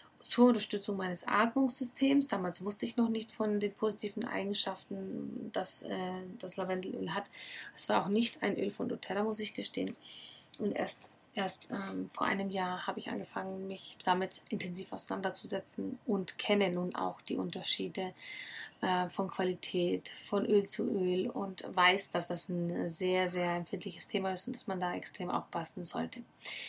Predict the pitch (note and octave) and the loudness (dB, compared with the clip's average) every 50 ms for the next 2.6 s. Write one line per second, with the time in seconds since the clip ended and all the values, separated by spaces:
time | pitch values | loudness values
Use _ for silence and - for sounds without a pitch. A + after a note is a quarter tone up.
0 | - - - - - - - - - G3+ G3+ - A#3+ A#3+ A#3+ A#3+ - - - A#3 | -6 -6 -6 -6 -8 -8 -6 0 2 4 8 10 12 12 12 12 10 8 8 6
1 | G#3+ G#3+ - G3+ F#3+ F#3+ G3 G3+ G3+ G#3 G3+ G3 F#3+ F#3 F#3+ F#3+ G3 F3 E3 F3+ | 6 4 4 0 -2 -2 0 0 0 2 2 0 0 0 0 0 0 -2 -4 -4
2 | F#3+ F#3+ F3+ F#3+ F#3 F3+ F#3 F3+ F3 - F#3+ F3+ | -4 -4 -4 -4 -2 -2 -2 -2 -4 -4 -6 -8